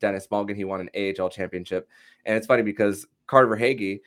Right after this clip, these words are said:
regardless of whether it was the Toronto Maple Leafs or the Tampa Bay Lightning, he would have played one of his former teams because he's an original Maple Leafs draft pick.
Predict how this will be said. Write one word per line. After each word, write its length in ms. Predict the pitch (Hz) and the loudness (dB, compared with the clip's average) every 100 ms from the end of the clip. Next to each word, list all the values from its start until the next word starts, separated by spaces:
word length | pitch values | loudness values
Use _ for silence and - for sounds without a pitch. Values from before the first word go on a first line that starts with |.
| _ _ | _ _
regardless 480 | 117 117 127 135 127 | 2 6 6 4 0
of 200 | 113 - - | -4 -6 -2
whether 260 | 113 113 | 2 2
it 80 | 98 | 0
was 160 | 104 98 | -2 -6
the 100 | 104 | -6
Toronto 360 | - 110 110 | 0 2 2
Maple 260 | 104 107 110 | -2 -4 -4
Leafs 180 | 107 110 | -4 -6
or 40 | |
the 80 | 95 | -8
Tampa 280 | - 107 101 | -4 -4 -2
Bay 140 | 98 | 0
Lightning, 580 | 113 180 117 107 110 - _ _ | 4 2 2 -4 -6 -12 _ _
he 120 | 147 | 4
would 120 | 147 | 4
have 100 | - | 6
played 160 | 135 117 | 2 2
one 200 | 113 123 | 2 2
of 60 | |
his 160 | 110 104 | 0 -4
former 280 | - 107 98 | -2 -2 -2
teams 240 | 127 110 | -4 -6
because 200 | 101 101 | -6 -8
he's 200 | 101 92 | -8 -8
an 40 | 95 | -4
original 320 | 104 104 101 | -4 -2 -4
Maple 300 | 98 95 95 | -4 -4 -4
Leafs 220 | 87 - | -6 -4
draft 340 | 110 110 - | -2 -2 -2
pick. 260 | - 85 _ | -10 -10 _